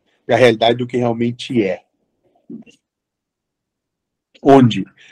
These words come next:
aquele que está passando por uma situação que aos teus olhos é desconfortável,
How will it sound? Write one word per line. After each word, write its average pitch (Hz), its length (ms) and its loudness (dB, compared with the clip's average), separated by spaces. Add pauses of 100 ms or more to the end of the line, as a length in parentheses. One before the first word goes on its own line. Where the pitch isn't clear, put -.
aquele 123 460 2
que 120 140 -6
está 120 240 2
passando 180 520 2
por 180 100 2
uma 170 160 0
situação 139 440 -2
que 123 220 -8 (260)
aos 123 260 2
teus 226 380 2
olhos 131 400 2
é 120 100 0
desconfortável, 117 1160 -6